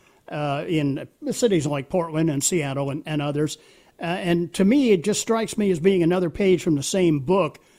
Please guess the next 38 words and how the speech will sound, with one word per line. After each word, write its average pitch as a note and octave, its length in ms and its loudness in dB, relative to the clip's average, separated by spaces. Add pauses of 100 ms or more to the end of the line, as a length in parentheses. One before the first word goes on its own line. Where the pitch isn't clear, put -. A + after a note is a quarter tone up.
(260)
that D3 220 -2
the D#3+ 180 4
mayor G#3+ 420 4
of D3+ 140 0
Nashville, E3 800 0
we C3+ 160 -4
now D3 300 -2
learn, C#3 500 -4 (280)
has D#3 260 -4
hid E3+ 640 4 (220)
from G#3+ 340 2
the E3+ 180 2
public E3+ 460 0
there D3+ 240 0
that D3 200 -4
the D#3+ 160 -2
flu C#4+ 380 2
numbers D#3 460 4
in D#3 200 4
bars G3+ 440 -2
and D#3+ 200 4
restaurants E3+ 720 0 (300)
were D#3+ 360 2 (200)
very G3 420 2
low, D#3+ 600 4 (220)
and D#3 200 0
they F#3 100 4
didn't G3+ 240 0
want G3+ 240 2
anybody F3+ 520 2
to D3 100 -2
know G3+ 360 4
about C#3 340 -2
that. C#3+ 200 -4
I C#3 120 -2
know G3 180 2
this G3 260 0
drew D#3+ 320 2